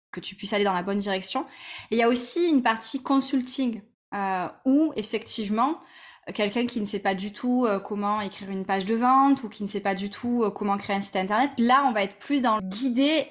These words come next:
et un peu, euh, dérouler le tapis en disant, « Ben voilà, là, c'est le chemin, vas-y. »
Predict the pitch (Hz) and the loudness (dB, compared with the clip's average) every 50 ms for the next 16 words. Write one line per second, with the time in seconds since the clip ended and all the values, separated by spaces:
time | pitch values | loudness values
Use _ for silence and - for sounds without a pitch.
0 | - - - 208 202 202 202 202 262 269 269 233 - - - 202 196 190 190 185 | -6 -4 -2 0 0 0 0 0 0 0 0 0 -2 -6 -6 -4 -2 -2 -2 -2
1 | 185 180 185 180 180 180 180 180 185 185 _ _ _ _ _ _ _ _ _ _ | -2 -4 -4 -6 -8 -8 -10 -10 -12 -16 _ _ _ _ _ _ _ _ _ _
2 | _ - 190 226 226 220 247 254 254 262 247 254 269 240 233 240 - - 262 269 | _ -4 -2 0 0 2 2 2 2 2 2 0 0 0 0 -2 -6 -6 -4 -4
3 | 294 311 - - - _ - 214 208 208 202 208 202 196 202 262 262 247 220 226 | -4 -6 -8 -14 -8 _ -4 -2 -2 0 0 0 0 0 0 2 2 2 2 2
4 | 220 196 180 - - 196 214 233 226 - 240 240 - - 254 233 233 247 269 269 | 0 0 -2 -2 -2 -2 -2 0 0 -2 -2 -2 -2 -2 0 0 0 0 0 0
5 | 247 220 196 - - | 0 -2 -4 -6 -8